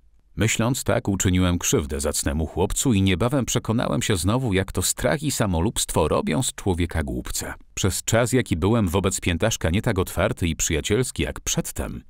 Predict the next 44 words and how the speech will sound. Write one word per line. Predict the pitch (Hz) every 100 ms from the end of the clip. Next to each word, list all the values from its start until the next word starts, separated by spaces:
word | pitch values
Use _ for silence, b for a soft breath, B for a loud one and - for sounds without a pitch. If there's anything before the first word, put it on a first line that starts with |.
| -
a | 82
biedak, | 117 170 143 101
nie | 95
znając | 90 113 131 -
przyczyny, | - 110 139 139
starał | - - 139 147
się | -
odzyskać | 101 78 127 - 104
mą | 98 104
życzliwość | 95 95 - 143 85 69 - 80
zdwojoną | 76 73 101 127 113
pracowitością | 95 90 90 71 101 107 - 135
i | 120
posłuszeństwem. | 123 - 117 - 87 - - - 90 - -
Podejrzliwość | 127 120 107 82 131 151 - -
moja | 85 107 110
sprawiła, | - 85 71 82 92
żem | 85 92 90
go | 90
śledził, | - 76 87 95 110 80
by | 85
wybadać, | 87 92 123 147 123 -
czy | - 101
ma | 110 165
zamiar | 165 151 160
opuścić | 139 - 113 - 80
wyspę. | - 69 - - - -
On | 202
zaś | 214 160
odpowiadał | 156 - 104 90 107 120 123
szczerze | - 92 90 110
i | 87
zaręczał, | 85 76 82 - 101
że | 87 87
wcale | - - 120 123
nie | 104 113
chce | -
zostawić | 104 110 113 110 107 -
samego | 101 101 123 127
swego | - 117 110
pana | - 101 120 123
i | 110
najlepszego | 104 107 110 - 82 76 76
przyjaciela. | - 87 98 - 69 -